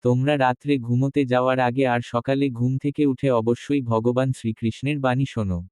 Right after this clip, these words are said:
যখন তুমি সুখী থাকো তখন ভগবানকে ভুলে যেও না, আর যখন দুঃখে থাকো তখন ভগবানের উপর বিশ্বাস রাখতে শেখো। সবকিছু মিথ্যে হতে পারে কিন্তু ভগবানের সামনে ফেলা অশ্রু কখনো মিথ্যে হয় না।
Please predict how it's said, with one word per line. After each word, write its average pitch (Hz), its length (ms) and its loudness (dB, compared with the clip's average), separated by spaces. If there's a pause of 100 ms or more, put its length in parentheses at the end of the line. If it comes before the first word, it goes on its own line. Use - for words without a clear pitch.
(680)
যখন 120 440 0
তুমি 151 300 2
সুখী 147 300 -4
থাকো 143 320 -2
তখন 139 420 0
ভগবানকে 123 600 0
ভুলে 117 320 0
যেও 135 220 0
না, 110 220 -2 (340)
আর 110 220 0
যখন 127 420 0
দুঃখে 135 320 -2
থাকো 139 280 -2
তখন 135 420 -2
ভগবানের 123 580 0
উপর 127 260 0
বিশ্বাস 110 500 -4
রাখতে 139 320 -2
শেখো। 95 400 -4 (680)
সবকিছু 127 640 -2
মিথ্যে 147 380 -2
হতে 147 300 0
পারে 131 280 0
কিন্তু 131 380 -2
ভগবানের 131 640 0
সামনে 131 380 -2
ফেলা 123 300 0
অশ্রু 127 320 -2
কখনো 127 400 0
মিথ্যে 127 360 -2
হয় 127 220 0
না। 92 260 -4